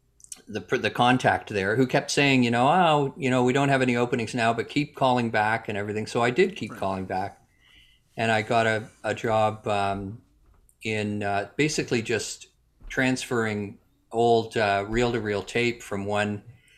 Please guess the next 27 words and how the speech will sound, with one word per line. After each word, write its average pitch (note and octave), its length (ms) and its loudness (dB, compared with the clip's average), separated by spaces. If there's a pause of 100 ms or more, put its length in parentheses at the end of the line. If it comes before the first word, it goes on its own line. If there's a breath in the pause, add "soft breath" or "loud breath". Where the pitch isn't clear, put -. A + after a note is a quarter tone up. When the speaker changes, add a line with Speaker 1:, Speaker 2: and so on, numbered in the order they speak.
(320 soft breath)
Speaker 1:
um, F#2+ 600 -2 (220)
mode A#2+ 400 2
to G2+ 160 -4
another G#2 540 0 (320)
and G#2 240 -2
s-, - 180 -8
and G#2 200 -4
sending A2+ 320 0
them G#2+ 100 -2
off G#2 260 2
to - 80 -10
the G#2 80 -2
right F#2+ 220 -2
department. G2 640 -6 (260)
And G#2 280 -6
then, G#2+ 400 -2
Speaker 2:
Oh, G#2 120 0
Speaker 1:
uh, G2+ 60 2
Speaker 2:
interesting. - 400 -6 (400)
Speaker 1:
yeah, D#3+ 260 6
and D3+ 120 4
then D3+ 140 0
five D3+ 300 2
or D3+ 60 -2
six - 300 -6
weeks C#3+ 300 -4
later, B2 500 0